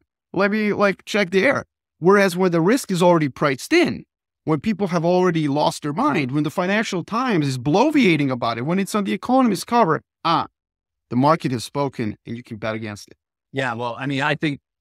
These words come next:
Speaker 2: first off, the fact that you are the type of person that's,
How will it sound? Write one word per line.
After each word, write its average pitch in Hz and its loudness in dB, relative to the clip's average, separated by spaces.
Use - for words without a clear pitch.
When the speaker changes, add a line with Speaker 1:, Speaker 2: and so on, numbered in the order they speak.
Speaker 2:
first 170 0
off, 117 4
the 131 -6
fact 165 0
that 147 -6
you 139 2
are 127 -6
the 123 -8
type 151 -2
of 110 -12
person 127 -2
that's, 117 -12